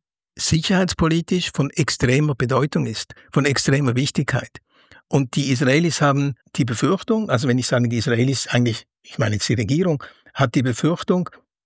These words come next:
dass Trump einen Deal macht mit den Iranern, der nicht den israelischen Interessen entspricht. Sprich, ein sehr vages Atomabkommen zum Beispiel, das den Iranern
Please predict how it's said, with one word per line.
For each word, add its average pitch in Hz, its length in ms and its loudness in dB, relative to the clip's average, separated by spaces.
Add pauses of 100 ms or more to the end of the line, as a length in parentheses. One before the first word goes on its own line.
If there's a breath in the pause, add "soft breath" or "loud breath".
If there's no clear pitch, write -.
dass - 380 2 (280)
Trump 143 420 2 (220)
einen 120 380 2
Deal 151 260 0
macht 170 320 0
mit 151 180 -2
den 147 100 -2
Iranern, 139 640 2 (360 soft breath)
der 139 320 2 (300)
nicht 151 360 0
den 151 120 2
israelischen 143 680 0 (200)
Interessen 131 560 0
entspricht. 123 500 -2 (280 soft breath)
Sprich, - 540 0 (260)
ein 131 220 4
sehr 131 480 2
vages 127 540 2
Atomabkommen 170 920 0
zum 156 160 0
Beispiel, 147 400 2
das 135 200 0
den 120 160 0
Iranern 123 720 2